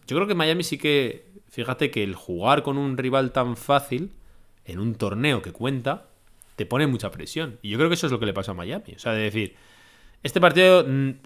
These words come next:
perderlo con Washington hubiese sido una tumba total. Además, era cuando iban uno cuatro. Entonces, claro, es un partido que no te puedes permitir perder y Miami no despegaba del marcador en el segundo cuarto, etcétera,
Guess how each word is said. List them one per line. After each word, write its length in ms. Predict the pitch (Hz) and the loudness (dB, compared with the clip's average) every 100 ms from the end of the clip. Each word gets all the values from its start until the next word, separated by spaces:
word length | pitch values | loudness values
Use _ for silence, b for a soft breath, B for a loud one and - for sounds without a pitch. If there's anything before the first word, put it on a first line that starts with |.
| - | -4
perderlo 460 | 127 123 156 190 175 | 0 4 6 6 4
con 180 | 160 | 4
Washington 400 | 147 170 185 175 | 4 4 2 0
hubiese 200 | 151 139 | 0 0
sido 340 | 139 151 160 156 | 0 4 6 6
una 240 | 127 123 117 | 4 -2 0
tumba 340 | 143 131 123 | 0 2 0
total. 320 | 98 87 87 78 - | -2 -6 -6 -8 -14
Además, 240 | - 92 101 | -10 -6 -2
era 140 | 110 | -2
cuando 220 | 107 98 | -2 -2
iban 180 | 107 113 | -2 -2
uno 160 | 104 92 | -4 -8
cuatro. 400 | 92 80 - - _ _ _ _ _ _ _ _ | -10 -10 -14 -20 _ _ _ _ _ _ _ _
Entonces, 300 | 117 113 131 | -8 -2 -2
claro, 220 | - 156 123 | 4 4 4
es 100 | 123 | -2
un 80 | |
partido 300 | 127 147 180 | 0 0 0
que 80 | 170 | -4
no 80 | 117 | -4
te 80 | 139 | -2
puedes 180 | 151 156 | -2 -2
permitir 380 | 147 143 143 | -4 -4 -4
perder 520 | - 160 175 190 202 - | -2 -4 -2 -6 -8 -12
y 120 | 120 98 | -10 -8
Miami 400 | 87 107 123 110 | -4 -2 -2 -4
no 400 | 104 110 123 131 | -6 -2 0 2
despegaba 640 | 131 - 135 135 139 135 | 2 2 2 4 6 6
del 160 | 135 131 | 4 2
marcador 720 | 131 127 131 143 156 104 85 | 0 2 2 4 2 0 -4
en 100 | 90 | -10
el 80 | 87 | -10
segundo 400 | 85 95 110 107 | -8 -6 -6 0
cuarto, 320 | 127 131 123 | 2 2 0
etcétera, 480 | 117 139 156 185 | -4 -4 -4 -6